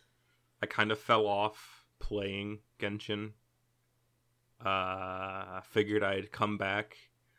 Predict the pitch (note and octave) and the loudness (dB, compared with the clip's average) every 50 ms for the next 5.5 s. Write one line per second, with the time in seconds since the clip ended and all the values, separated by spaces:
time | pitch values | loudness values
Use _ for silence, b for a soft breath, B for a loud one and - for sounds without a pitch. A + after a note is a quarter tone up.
0 | _ _ - G#2 G#2 G2+ G2 F#2+ F#2+ F#2+ F#2 F#2 F#2+ G2 G2 - - - - _ | _ _ -4 -2 -2 -2 -2 -4 -4 -4 -4 -6 -6 -8 -10 -10 -10 -12 -14 _
1 | - - - - A2+ G#2+ G#2 G#2+ G#2 G#2 G2+ G2+ G#2 G2+ G2+ G#2 G#2+ A2+ A2+ A2+ | -20 -10 -4 -2 0 2 2 0 0 0 -2 -2 -2 -2 -4 -4 -4 -6 -10 -14
2 | - _ _ _ _ _ _ _ _ _ _ _ _ _ _ _ _ _ _ _ | -20 _ _ _ _ _ _ _ _ _ _ _ _ _ _ _ _ _ _ _
3 | _ _ _ _ _ _ _ _ _ _ _ _ _ _ - - A#2 A2 G#2+ G#2+ | _ _ _ _ _ _ _ _ _ _ _ _ _ _ -6 -2 -2 0 2 2
4 | G#2 G#2+ G#2+ G#2+ G#2+ - - - G#2 G#2 G2+ G2 G2 G2 F#2+ - - G#2+ G2+ G2 | 2 2 2 2 0 -2 -2 0 0 2 2 0 -2 -4 -4 -2 -2 -2 -2 -2
5 | G2 - G2+ - G#2 G2 F#2+ F#2+ F#2 | -2 -6 -6 -4 -4 -4 -4 -6 -8